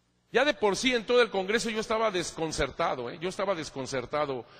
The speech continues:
porque todos los que estaban pasando ahí, uno sabía menos de la Virgen Guadalupe que el otro. No, no, no, o sea, yo decía, "¿Qué está diciendo este señor?". ¿Verdad?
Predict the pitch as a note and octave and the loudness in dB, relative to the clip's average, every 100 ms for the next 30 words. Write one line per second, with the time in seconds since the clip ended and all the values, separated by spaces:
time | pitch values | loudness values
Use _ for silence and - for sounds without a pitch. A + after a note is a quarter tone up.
0 | - D#3+ D#3 D#3 G#3 G#3 - - F#3 F#3 | -4 -2 -2 -2 0 0 -2 -2 0 0
1 | D#3 F#3+ F3+ E3 D3+ D#3+ G#3 - - - | -2 0 -2 0 0 0 -6 -10 -20 -20
2 | _ _ _ _ - A3 A#3 G3+ F3+ D#3+ | _ _ _ _ -4 -2 0 0 0 0
3 | G3 G3+ F#3 G3 A#3 C4 A3+ E3 D#3+ F3+ | 2 2 2 2 2 0 -4 0 0 0
4 | F3 D#3 D#3 D3 F3 F#3+ E3 C#3+ C#3 D3 | -4 0 2 2 0 -6 -4 -4 -4 -6
5 | C#3 A#2 - _ - E3 - _ E3+ - | -8 -14 -16 _ -14 -14 -14 _ -12 -12
6 | D#3 E3 D3+ C#3 C#3 D3+ C#3 B2 E3+ F3 | -12 -10 -10 -10 -6 -4 -4 -4 -2 -2
7 | F3+ E3+ - - - _ _ _ _ _ | -2 -2 -4 -20 -20 _ _ _ _ _
8 | _ _ _ _ _ _ _ E3+ E3+ F#3 | _ _ _ _ _ _ _ -12 -8 -10
9 | C#3 - D#3+ E3+ B2 - A#2 G#2+ G2+ G2+ | -10 -12 -10 -12 -14 -16 -16 -16 -20 -20
10 | G2+ | -20